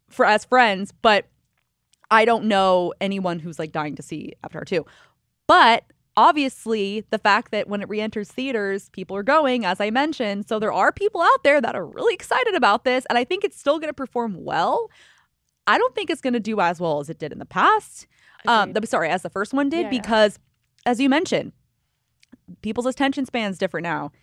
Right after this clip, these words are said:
Speaker 2: Mm.
Speaker 1: People, um, don't go to the movies as much, which is sad. Um, but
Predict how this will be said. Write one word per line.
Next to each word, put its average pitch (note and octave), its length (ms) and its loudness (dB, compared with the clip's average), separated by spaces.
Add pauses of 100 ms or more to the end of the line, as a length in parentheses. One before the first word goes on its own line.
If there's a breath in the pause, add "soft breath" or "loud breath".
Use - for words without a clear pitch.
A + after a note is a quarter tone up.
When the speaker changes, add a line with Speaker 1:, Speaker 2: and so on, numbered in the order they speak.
(100)
Speaker 2:
Mm. F#3+ 300 -14
Speaker 1:
People, G#3+ 580 0
um, G3+ 400 0 (140)
don't F3 180 -2
go A3+ 100 -4
to A#3 60 -2
the B3 80 -6
movies C#4+ 200 -4
as G#3 140 -6
much, D#3+ 260 -6
which E3+ 160 -10
is D#3 280 -16
sad. - 400 -8 (460 soft breath)
Um, F3 520 0 (220)
but G#3+ 440 0